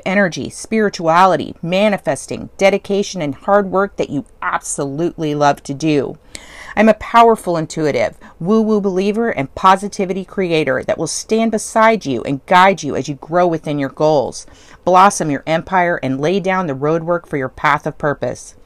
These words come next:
Whether starting from ground zero or scaling up, I will cheer you on and watch you make amazing strides time and time again. I will be your biggest cheerleader, business B F F, and spiritual intuitive advisor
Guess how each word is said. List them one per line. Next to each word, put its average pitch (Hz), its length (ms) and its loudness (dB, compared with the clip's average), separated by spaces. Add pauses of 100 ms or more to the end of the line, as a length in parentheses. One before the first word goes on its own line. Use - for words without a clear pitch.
(520)
Whether 202 200 4
starting 226 400 4
from 170 260 0
ground 190 420 0
zero 202 420 4
or 160 180 0
scaling 202 580 0
up, 175 300 0 (260)
I 160 80 4
will 170 140 2
cheer 240 280 -6
you 214 180 -2
on 214 320 0 (200)
and 151 240 -4
watch 185 320 4
you 165 80 -4
make 147 220 0
amazing 180 540 0
strides 190 560 0
time 190 440 -2
and 143 160 -4
time 170 280 -4
again. 147 460 -2 (680)
I 170 220 6
will 190 180 2
be 196 300 -2
your 147 200 -2
biggest 190 500 -2
cheerleader, 139 640 -2 (340)
business 196 400 0
B 185 240 0
F 180 180 2
F, 180 280 2
and 147 140 -6
spiritual 190 600 -2
intuitive 180 480 -2
advisor 170 640 0